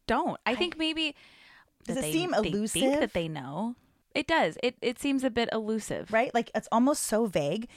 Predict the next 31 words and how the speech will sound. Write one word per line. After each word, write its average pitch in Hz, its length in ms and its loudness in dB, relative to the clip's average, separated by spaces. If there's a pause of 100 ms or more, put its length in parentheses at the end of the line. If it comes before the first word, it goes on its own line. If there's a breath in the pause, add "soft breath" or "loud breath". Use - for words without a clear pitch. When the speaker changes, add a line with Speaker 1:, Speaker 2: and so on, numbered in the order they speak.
(160 loud breath)
Speaker 2:
that 233 160 0
there's 208 260 2
this, 196 280 0
like, 156 360 0 (580)
yeah, 277 280 2
do - 100 -8
you 208 80 -2
wanna 233 160 2
be, 208 120 -6
like, 240 160 4
who, 285 180 -2 (200)
who 339 160 2
would 277 120 2
you 226 100 0
ever 196 200 4
ask 170 260 2
me, 180 80 -8 (240 soft breath)
"Do 202 100 -8
you 262 160 -2
want 277 260 0
to 185 100 -8
live 196 140 -2
a 185 40 0
happy 165 280 -2
life?" 151 220 -2
So, 170 120 -10
you 170 80 -4
know, 175 200 -6
Speaker 1:
Mm. 185 80 -8
Speaker 2:
besides 180 360 -2
Kevin. 156 340 -6